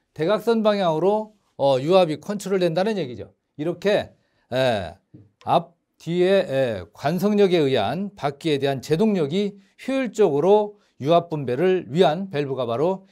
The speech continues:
이와 같은 프로포셔닝 밸브다. 자, 사십삼 번 문제. 사십삼 번 문제는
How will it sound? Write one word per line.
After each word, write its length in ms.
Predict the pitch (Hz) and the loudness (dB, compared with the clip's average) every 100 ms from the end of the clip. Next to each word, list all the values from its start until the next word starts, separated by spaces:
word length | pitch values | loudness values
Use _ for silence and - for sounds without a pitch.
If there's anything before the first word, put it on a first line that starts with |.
| _ - | _ -4
이와 160 | 127 | 0
같은 280 | 120 113 101 | 0 -2 -6
프로포셔닝 680 | - 214 208 190 151 170 - | -2 -2 -2 -6 -4 -6 -6
밸브다. 460 | 113 117 110 - _ _ _ _ _ _ _ - _ _ _ _ _ _ - - _ _ _ _ | -8 -8 -8 -12 _ _ _ _ _ _ _ -20 _ _ _ _ _ _ -20 -20 _ _ _ _
자, 360 | - 117 87 87 _ _ | -6 -6 -6 -10 _ _
사십삼 720 | - 165 185 185 - 190 202 | -6 -4 -4 -6 -10 -6 -4
번 140 | 208 | -2
문제. 540 | 180 131 110 147 226 214 _ _ _ _ _ _ _ _ _ _ _ _ _ _ | -4 -6 -4 -4 -4 -8 _ _ _ _ _ _ _ _ _ _ _ _ _ _
사십삼 580 | - 240 240 220 233 247 | 2 2 2 -2 -4 -2
번 120 | 247 | -2
문제는 680 | 233 185 160 208 180 95 | -2 -2 -2 0 -2 -4